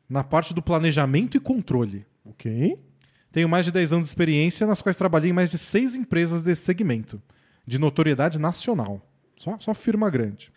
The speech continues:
Speaker 1: Esses contratos de montagem chegam aos valores de milhões de reais.
Speaker 2: Uau.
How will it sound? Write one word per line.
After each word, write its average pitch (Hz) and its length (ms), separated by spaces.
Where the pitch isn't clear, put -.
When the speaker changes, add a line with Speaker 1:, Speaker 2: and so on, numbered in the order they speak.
Speaker 1:
Esses 185 260
contratos 196 420
de 160 100
montagem 160 460
chegam 190 320
aos 185 80
valores 170 340
de 160 120
milhões 185 580
de 202 80
reais. 117 560
Speaker 2:
Uau. 117 320